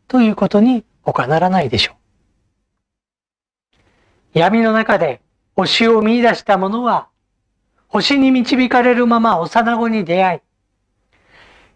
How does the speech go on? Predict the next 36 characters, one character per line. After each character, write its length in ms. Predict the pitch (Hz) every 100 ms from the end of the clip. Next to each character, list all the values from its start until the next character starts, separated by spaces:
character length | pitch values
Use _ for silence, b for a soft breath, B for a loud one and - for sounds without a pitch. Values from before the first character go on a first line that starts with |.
| _
い、 60 | 202
闇 280 | 262 320
の 160 | 311 311
中 300 | 302 311 285
に 200 | 247 240
い 80 | 262
る 120 | 254
こ 160 | 254 247
と 260 | 254 220
を 80 | 190
忘 240 | 202 -
れ 140 | 285 277
た 140 | 269
者 280 | 240 240 269
は、 180 | 208 - _ _ _ _ _ _ _ _ _ _ _
ど 200 | 165 302
れ 120 | 370
ほ 160 | 277 185
ど 140 | 170
近 320 | - - 269
く 160 | 254 208
に 180 | 170 165
い 40 |
た 160 | 160 208
と 140 | 180
し 120 | -
て 140 | - 247
も、 120 | 190 _ _ _ _ _ _ _ _ _ _ _
星 300 | 160 - -
を 160 | 214 208
見 240 | 190 220
出 140 | 226 208
す 160 | -
こ 140 | - 175
と 120 | 247
も、 200 | 214 -